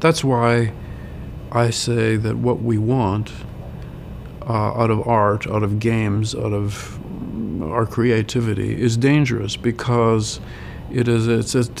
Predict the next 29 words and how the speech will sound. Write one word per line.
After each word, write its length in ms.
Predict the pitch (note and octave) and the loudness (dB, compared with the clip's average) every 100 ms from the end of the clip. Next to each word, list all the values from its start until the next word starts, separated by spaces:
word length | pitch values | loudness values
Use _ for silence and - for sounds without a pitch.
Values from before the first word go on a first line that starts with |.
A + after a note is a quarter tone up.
| - | -4
it's 140 | B2 - | -2 0
a 60 | |
different, 460 | A2+ C#3 - B2+ - | 2 0 2 0 0
it 100 | A#2+ | 0
would 220 | A2 B2 | 2 2
be 100 | A#2+ | 4
a 60 | A#2 | 2
very 280 | A2+ B2+ C3 | 4 4 2
potent 680 | - - A#2+ A2+ B2+ C3 - - - - - - | 2 4 4 6 2 0 -8 -12 -12 -12 -14 2
alternate 540 | B2+ A#2+ A#2+ A2+ A2+ A#2 - | 4 4 4 2 2 -2 2
reality 680 | A#2+ A#2 A#2+ A#2 G#2 F#2 - A#2 | 4 4 4 2 0 -4 -6 -4
that 220 | A2 A2+ | -2 0
would 220 | B2 A#2+ | 2 0
have 500 | G2+ A#2+ B2+ B2 A#2 A2+ | 0 0 2 2 0 0
the 120 | A#2+ | 4
weight 320 | C3 E3+ A2+ | 4 6 4
of 380 | - B2 A2 G#2+ - D2+ | 2 0 -2 -6 -10 -12
full 320 | - D3 C3+ | 0 4 4
reality 580 | C3 C#3 C#3+ G#2 A2 - - - - - - - | 4 2 2 0 -2 -8 -12 -12 -12 -12 -12 -2
and 240 | B2 B2 | 2 4
the 40 | A#2+ | 4
consequences 800 | - F3+ E3+ D3 A2+ G#2 G2 G#2 | 4 4 4 0 0 -2 -2 -2
of 100 | A2 | -2
full 220 | - A#2+ | 2 2
reality, 680 | A2 G2 F#2+ - - - A2 - - - - - - | 2 0 0 -2 -4 -6 -8 -10 -12 -12 -12 -12 0
and 260 | B2+ B2+ C3+ | 2 4 4
would 180 | B2+ | 4
be, 360 | A#2+ B2+ B2 A#2+ A2 - - - - - - - - - | 4 6 6 4 -2 -10 -12 -10 -10 -12 -12 -12 -12 -6
uh, 480 | A#2+ A2+ G#2+ G#2 G#2 | -2 2 2 0 -2